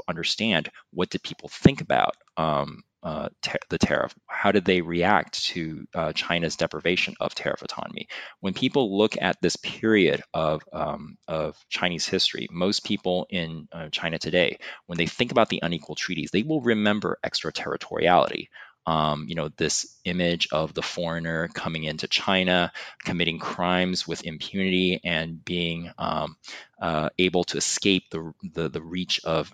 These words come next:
Chinese law. Um, and that's,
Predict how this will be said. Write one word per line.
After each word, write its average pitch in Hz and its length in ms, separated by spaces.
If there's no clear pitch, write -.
Chinese 82 500
law. 82 440
Um, 80 340
and 95 120
that's, - 340